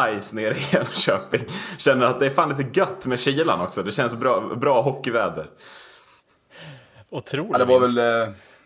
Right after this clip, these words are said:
Speaker 3: det var väl bra i, i, i tisdags. Eh, då var det också kallt.
Speaker 1: Och det är mycket mirakel på is den här veckan, Adde. Både, ah, både Djurgården och Mora har vunnit en hockeymatch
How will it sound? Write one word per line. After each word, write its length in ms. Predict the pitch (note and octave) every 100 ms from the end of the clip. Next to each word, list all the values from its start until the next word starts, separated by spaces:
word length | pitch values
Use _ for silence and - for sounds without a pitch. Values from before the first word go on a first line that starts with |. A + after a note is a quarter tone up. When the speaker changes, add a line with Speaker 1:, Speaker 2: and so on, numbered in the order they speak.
| _
Speaker 3:
det 120 | B2+
var 100 | A#2+
väl 100 | B2+
bra 260 | A#2 C#3 D#3+
i, 60 | B2
i, 540 | E2 A2+ G#2+ D2 A2
i 60 | G#2
tisdags. 540 | C3 D3+ - - G#2+ -
Eh, 120 | G2+
då 80 | G2
var 100 | B2+
det 60 | C#3+
också 200 | C#3+ -
kallt. 480 | G#3+ - - - -
Speaker 1:
Och 60 |
det 60 | C3
är 40 |
mycket 360 | C3+ D#3+ - G#3
mirakel 440 | D#3+ E3 E3 D3
på 100 | C3
is 200 | D#3+ F#3
den 100 | -
här 200 | G#2 F#2
veckan, 260 | F2+ A2 G2+
Adde. 160 | F#2 F#2
Både, 320 | C3+ D3+ -
ah, 220 | - C#3+
både 260 | C#3 E3 F3
Djurgården 560 | C#3+ E3+ G3 G#3 D3
och 240 | - D3 -
Mora 400 | B2+ D3 F#3 D#3+
har 100 | A2
vunnit 280 | A#2 C3 A#2
en 80 |
hockeymatch 520 | A#2 C#3+ - D3+ G2+